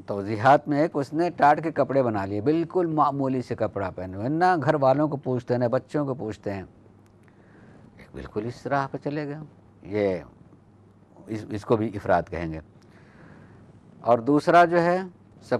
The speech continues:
کچھ حاصل کرنے کے لیے اور دوسرے ہی کی شکایت جو ہے امام کے پاس گئی ہے، اس نے بہت بڑا محل بنا لیا، لوگوں نے آ کے کہا کہ آپ کا چاہنے والا ہے، حضرت دیکھیے تو کیا م-،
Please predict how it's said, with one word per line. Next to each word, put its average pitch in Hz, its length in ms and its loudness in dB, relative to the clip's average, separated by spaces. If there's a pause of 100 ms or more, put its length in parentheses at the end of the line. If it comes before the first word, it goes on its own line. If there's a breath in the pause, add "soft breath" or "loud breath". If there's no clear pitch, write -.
کچھ 151 220 -4
حاصل 127 320 2
کرنے 95 320 0
کے 87 160 -8
لیے 80 300 -8
اور 117 160 4
دوسرے 135 360 0
ہی 175 120 2
کی 175 120 -4
شکایت 123 520 2
جو 113 120 -2
ہے 123 140 2
امام 104 280 -4
کے 107 100 -6
پاس 101 380 -4
گئی 131 260 4
ہے، 78 60 -10 (1900 loud breath)
اس 113 160 -8
نے 180 100 4
بہت 123 300 -4
بڑا 127 220 4
محل 117 260 -2
بنا 110 240 -2
لیا، 110 260 -10 (640)
لوگوں 123 200 2
نے 127 80 2
آ 107 100 2
کے 107 140 -6
کہا 110 240 -4
کہ 190 100 -4
آپ 147 120 -2
کا 131 80 -8
چاہنے 107 340 -4
والا 147 240 -6
ہے، - 220 -20 (340)
حضرت 131 220 2
دیکھیے 107 440 -6
تو 185 120 -10
کیا 127 200 -2
م-، 98 160 -8